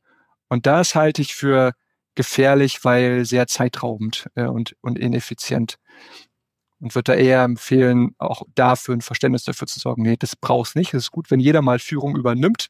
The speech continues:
gerade in den Aspekten, in denen er irgendwie sich Kompetenz zuschreibt. Und, ähm, in der Regel gehen Teams das ja auch mit, ne? Also es haben ja auch die Teammitglieder selbst meist kein Interesse,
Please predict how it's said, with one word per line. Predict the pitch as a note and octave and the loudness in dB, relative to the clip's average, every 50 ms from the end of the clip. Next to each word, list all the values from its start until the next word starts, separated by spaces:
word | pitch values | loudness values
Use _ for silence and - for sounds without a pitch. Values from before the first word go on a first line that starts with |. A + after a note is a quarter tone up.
| _ _ - | _ _ 0
gerade | - C3 B2+ B2 | 2 2 2 2
in | B2 B2 | 2 2
den | B2+ B2 B2 | 2 2 2
Aspekten, | B2+ - - D#3 C#3+ - _ - D3+ C3+ C3 C3 | 2 0 0 -2 -2 -2 _ -2 0 2 2 2
in | B2+ | 2
denen | A#2+ B2+ B2 B2 | 2 4 4 4
er | A#2+ A#2+ B2 | 4 4 2
irgendwie | B2 B2 A#2+ A#2 - - B2+ A#2+ A#2+ _ _ _ _ _ _ _ _ _ | 0 0 -4 -6 -4 -4 -4 -4 -4 _ _ _ _ _ _ _ _ _
sich | - - B2+ B2+ - - - | -4 0 0 0 0 0 -2
Kompetenz | - C3 A#2+ B2 - - C#3 D#3+ - - - - | -2 -2 0 0 2 2 2 2 2 -2 -6 -8
zuschreibt. | - - F3+ E3+ - - - C3 D3 D#3+ - - - - _ _ | -4 -2 -2 -2 0 2 2 4 4 2 0 -4 -12 -14 _ _
Und, | - C3 A#2 A#2 - _ - _ _ _ - - | -4 -2 -2 -2 -4 _ -20 _ _ _ -10 -6
ähm, | A2 G#2+ - A#2 - G3 _ _ _ - | -4 -2 -2 -2 -4 -6 _ _ _ -12
in | - C3 | -8 -4
der | A#2+ A2+ G#2 - | -4 -4 -2 0
Regel | B2 A#2+ A#2+ C#3 | 0 0 2 2
gehen | B2 B2 B2 A#2 | 2 2 2 0
Teams | - - D#3 C#3 - | 0 -2 -6 -6 -4
das | - A#2+ - | -4 -4 -2
ja | - - | -2 -2
auch | B2 - _ | -2 -2 _
mit, | - B2+ - _ - | -4 -4 -4 _ 0
ne? | B2 C3+ D#3+ | 2 4 4
Also | D3+ B2+ C3 - - - C4+ | 4 4 2 0 -2 -4 -8
es | B3 - - | -10 -4 0
haben | C3 B2+ B2 | 0 2 4
ja | B2 C3 | 2 2
auch | B2+ - | 0 -2
die | - - | -6 -10
Teammitglieder | - C#3 C3 B2+ - C3 C3 A#2+ A#2+ - _ - - - - - - - _ - | -6 -6 -4 -4 -2 0 0 -2 -2 -4 _ -20 -20 -20 -20 -20 -20 -20 _ -4
selbst | C#3 C3 D3 F3 - - - - - | 2 4 4 4 4 0 -4 0 4
meist | C3+ C3+ D3 D#3 - - - | 4 6 6 4 2 -2 0
kein | - C#3 C#3 D3 | 2 2 4 4
Interesse, | C#3 B2+ - - C#3+ C#3+ - - C#3 C#3 C3+ | 2 2 2 2 2 2 2 2 2 2 0